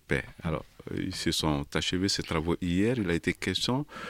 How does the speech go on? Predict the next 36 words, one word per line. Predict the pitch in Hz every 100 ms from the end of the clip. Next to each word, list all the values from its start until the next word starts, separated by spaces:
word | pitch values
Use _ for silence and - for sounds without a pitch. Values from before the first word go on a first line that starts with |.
| - 95
euh, | 95 90
des | 82 82
rapports | 85 - 98 92 87 80 78
des | 76 73
sous-commissions, | - - 87 82 - 101
mais | 92 92
aussi, | 90 - 110 -
euh, | 82 78
du | 78 82
budget | 80 78 90 101
de | 85
fonctionnement | - 90 90 90 90
de | 80
la | 73
structure. | - 80 - 78 65 - - - - - -
On | 110
parle | 147 131
encore | 104 - 95 95
des | 92 113
blocages | 95 92 - 69 76 85 - -
et | 104
les | 90
points | 82 87 90
d'achoppement, | 76 104 - 82 - 82 98
c'est | - - 85 - -
la | 92 82 -
représentativité | - 95 - 92 87 85 87 85 76 - 92 90
de | 80 85
certains | - 78 - 87 82
groupes. | 82 87 92 85
C'était | - 82 - 90 82
prévisible, | - 82 80 - 92 85 85
euh, | 82 78 73 73 73 - 71 - 71 69 - -
disons. | 73 76 71 - -
Nous | 69 76
allons | 71 73 73 73